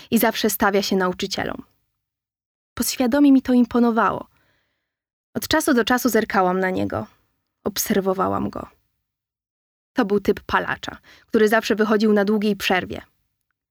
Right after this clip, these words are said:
Inne dziewczyny też na niego zerkały. Tak jak ja. Maślanymi oczami próbowały wyżebrać jego spojrzenie. Tfu! Nienawidzę się za to. On był świadomy tego, że jest adorowany.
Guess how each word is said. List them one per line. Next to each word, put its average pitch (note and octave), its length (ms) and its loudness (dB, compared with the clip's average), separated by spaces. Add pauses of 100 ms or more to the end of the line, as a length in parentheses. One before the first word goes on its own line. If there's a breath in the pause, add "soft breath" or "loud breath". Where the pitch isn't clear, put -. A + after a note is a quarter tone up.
(760)
Inne B3 260 6
dziewczyny G#3+ 520 2
też A3 260 0
na G3 140 0
niego F3+ 260 -2
zerkały. - 500 -6 (760)
Tak G3 220 -2
jak F#3 180 -4
ja. - 140 -10 (840)
Maślanymi G#3+ 600 4
oczami G3+ 380 2
próbowały G3+ 520 2
wyżebrać G3+ 500 2
jego G3 160 2
spojrzenie. G3 600 0 (300 soft breath)
Tfu! - 380 0 (1120)
Nienawidzę B3 500 6
się G3+ 140 -2
za F3+ 140 -4
to. F#3 180 -10 (1040)
On C4+ 160 6
był C4+ 140 6
świadomy C4 520 4
tego, G#3 280 2
że G3+ 120 4
jest G3 220 0
adorowany. G3+ 600 0